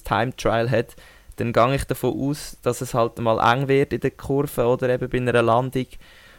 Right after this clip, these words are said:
Und ich hätte jetzt da nie etwas hinterfragt. So ist es auch der Deutsche gegangen, also die, die eigentlich Vierte wurde, wäre nach dem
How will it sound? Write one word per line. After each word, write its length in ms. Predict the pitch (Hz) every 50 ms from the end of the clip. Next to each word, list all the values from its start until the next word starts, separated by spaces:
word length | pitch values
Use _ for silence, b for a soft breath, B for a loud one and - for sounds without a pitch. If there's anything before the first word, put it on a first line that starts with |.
| B B
Und 320 | - 135 131 123 - - -
ich 100 | - -
hätte 200 | 127 123 - -
jetzt 160 | 117 - -
da 80 | 127 123
nie 180 | 123 127 135 143
etwas 280 | 135 135 - - 123 -
hinterfragt. 880 | 143 127 127 - - - - - 120 113 117 135 160 - - - - - B B B B B B B B
So 240 | B - - 151 151
ist 120 | 147 143
es 80 | - -
auch 220 | 127 127 127 131 127
der 140 | - 127
Deutsche 420 | - - - 156 - - - 165 160
gegangen, 420 | - - 147 131 143 160 160 151
also 200 | 131 127 - 139
die, 200 | - 135 143 135
die 100 | 117 123 -
eigentlich 420 | - 120 120 117 123 117 113 110 -
Vierte 500 | - - 139 139 170 165 - - 160 156
wurde, 340 | 151 151 160 170 - 151 135
wäre 400 | 117 117 120 131 139 143 143 - - -
nach 260 | 131 131 131 135 -
dem 280 | 139 131 131 123 120